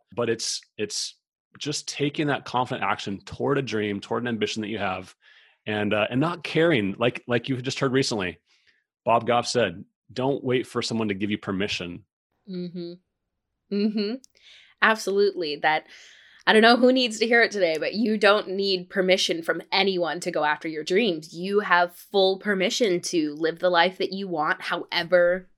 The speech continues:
Speaker 2: that may look. And I think one thing that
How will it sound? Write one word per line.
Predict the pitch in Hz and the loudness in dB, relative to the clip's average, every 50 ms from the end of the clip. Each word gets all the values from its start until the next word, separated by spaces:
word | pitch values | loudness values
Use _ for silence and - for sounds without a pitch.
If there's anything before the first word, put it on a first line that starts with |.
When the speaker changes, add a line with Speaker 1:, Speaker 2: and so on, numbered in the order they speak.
| _ - | _ -8
Speaker 2:
that | 175 165 180 160 165 175 - 170 | -2 4 4 6 6 4 2 0
may | 180 180 170 170 | -2 -2 -2 -2
look. | 170 170 214 254 - - - - | 0 2 0 0 0 -2 -10 -6
And | 190 185 190 | -4 -2 -2
I | 196 196 | -2 -2
think | 196 - 208 208 220 220 - - - - - - - _ - | -2 -2 -2 -2 -2 -6 -10 -16 -20 -20 -20 -20 -20 _ -14
one | 190 180 185 202 202 214 214 | -6 2 4 6 6 6 4
thing | 214 - - - 190 175 170 175 170 170 | 0 -2 0 4 4 4 4 2 -2 -2
that | 165 | -2